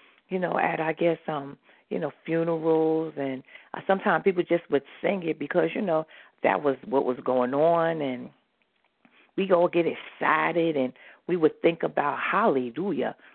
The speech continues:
when I get to see Jesus by and by, my, my, my, all the things I'm going through, they'll be over, and it's gonna be wonderful. But it's funny that now, hallelujah, as I listen to the song, I get a little different perspective from it.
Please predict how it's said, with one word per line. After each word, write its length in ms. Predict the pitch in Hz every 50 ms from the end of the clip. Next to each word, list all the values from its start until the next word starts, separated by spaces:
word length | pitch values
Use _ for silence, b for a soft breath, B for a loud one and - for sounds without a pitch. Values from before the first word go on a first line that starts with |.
| b b
when 160 | - 123 131
I 140 | 156 170 190
get 240 | - - 190 - -
to 80 | 180 - -
see 180 | - 170 147 - -
Jesus 380 | 143 156 185 190 160 - - - - _ _
by 280 | - 135 160 190 208 208
and 200 | 214 220 202 165
by, 460 | - 135 165 175 160 135 127 - 87 -
my, 280 | - - 139 151 165 180
my, 180 | 190 180 170
my, 320 | 185 - - - - - - B B B B B B B -
all 340 | - - - 185 190 196
the 200 | 196 185 185 196 185 _
things 220 | - 185 185 190 185
I'm 180 | - 180 180 175
going 280 | - 175 175 185 180 175 -
through, 120 | 196 185
they'll 140 | 165 160 160
be 240 | 160 156 147 143 147
over, 440 | 147 165 170 175 175 170 185 180 156
and 140 | 139 131 - B B B B B B B
it's 140 | - - - -
gonna 220 | - 175 170 170
be 140 | 165 156 147
wonderful. 720 | 127 131 156 185 196 175 160 147 - _ - 135 127 - - b b b b b b b b _
But 160 | - - 226 -
it's 200 | - - 254 247 - - - _
funny 360 | - 277 302 294 262 233 214
that 240 | 190 196 185 175 165
now, 500 | 160 165 185 202 240 262 254 233 196 175
hallelujah, 580 | - - - 226 220 196 185 190 208 190 175 165
as 60 | 165 -
I 100 | 160 151
listen 380 | 147 165 220 262 - - 208 202
to 100 | - 185
the 160 | 160 156 151 - _
song, 380 | - 226 247 214 185 170 175 185 B B B B B B B
I 140 | - 202 220
get 200 | - - 247 233
a 40 | 214
little 280 | 196 196 220 202 151 127 -
different 340 | - 185 208 - - - -
perspective 720 | - 156 151 - - - - - 196 208 - - - 139 - _
from 220 | - 143 131 139
it. 140 | - -